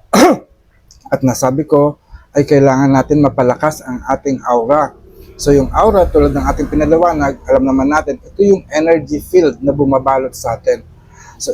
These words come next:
ibig sabihin, mahal na mahal tayo ng ating mga diwata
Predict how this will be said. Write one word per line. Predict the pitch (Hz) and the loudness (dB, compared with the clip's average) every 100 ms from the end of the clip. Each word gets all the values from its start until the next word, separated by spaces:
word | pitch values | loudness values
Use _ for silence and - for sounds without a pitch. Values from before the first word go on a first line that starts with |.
| - | -6
ibig | 262 135 | -4 -4
sabihin, | - 139 160 156 | -4 -2 0 2
mahal | 131 131 | 2 0
na | 127 | 0
mahal | 127 123 - | -2 -2 -2
tayo | 123 127 127 | -2 0 -2
ng | 120 - | -6 -10
ating | 123 127 127 | -12 -4 -4
mga | 120 | -4
diwata | 123 139 185 - | -2 0 0 -2